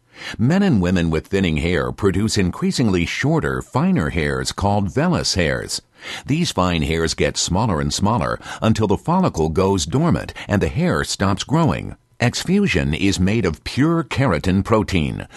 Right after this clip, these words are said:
the same material your hair is made of. These color-matched fibers merge with your thinner hairs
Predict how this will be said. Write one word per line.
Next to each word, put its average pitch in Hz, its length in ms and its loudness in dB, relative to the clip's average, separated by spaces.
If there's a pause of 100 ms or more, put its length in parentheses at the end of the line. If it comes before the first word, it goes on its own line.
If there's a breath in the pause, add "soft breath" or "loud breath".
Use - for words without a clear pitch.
(120)
the 98 100 6
same 165 300 2
material 80 520 2
your 95 200 2
hair 180 260 2
is 80 160 0
made 78 200 2
of. 60 300 -4 (420 loud breath)
These 160 340 2
color-matched 113 760 0
fibers 71 540 0
merge 87 580 0
with 98 160 0
your 95 120 2
thinner 151 360 2
hairs 73 460 -2